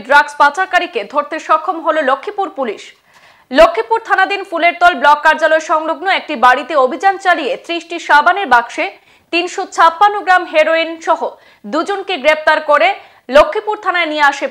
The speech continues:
পুলিশ। ধৃতদের নাম হুয়ান রংমাই এবং ইমানুয়েল রংমাই। তাদের বাড়ি লক্ষ্মীপুর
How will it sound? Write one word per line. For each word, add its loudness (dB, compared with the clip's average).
পুলিশ। -8
ধৃতদের -4
নাম 4
হুয়ান 6
রংমাই 2
এবং 2
ইমানুয়েল 0
রংমাই। 2
তাদের 4
বাড়ি 6
লক্ষ্মীপুর -4